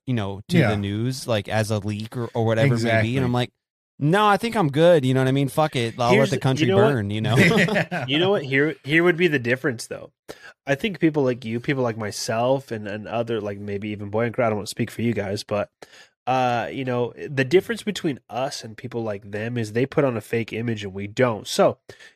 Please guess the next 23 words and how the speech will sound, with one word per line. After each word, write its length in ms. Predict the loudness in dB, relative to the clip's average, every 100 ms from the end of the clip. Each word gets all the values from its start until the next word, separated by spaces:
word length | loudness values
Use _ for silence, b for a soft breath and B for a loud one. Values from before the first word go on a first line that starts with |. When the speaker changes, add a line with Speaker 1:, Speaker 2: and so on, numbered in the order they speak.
| -4
Speaker 3:
if, 240 | -2 -2
if 200 | -4 -6 -4
I 240 | 0 2
were 120 | 2
to 60 | 2
run, 220 | 2 2
let's 200 | 2 0
just 140 | -2 -6
say, 60 |
I've 260 | -6 -6 -6
joked 300 | 0 0 0
about 160 | -2 -2
on 80 |
the 60 | -4
show 140 | -6
numerous 240 | -6 -8 -10
times, 160 | -10 -6
running 280 | -4 -4
for 180 | -4 -4
a 60 | -2
ga-, 260 | -2 -4
uh, 300 | -4 -4 -4 -2
Speaker 2:
Yeah. 180 | -4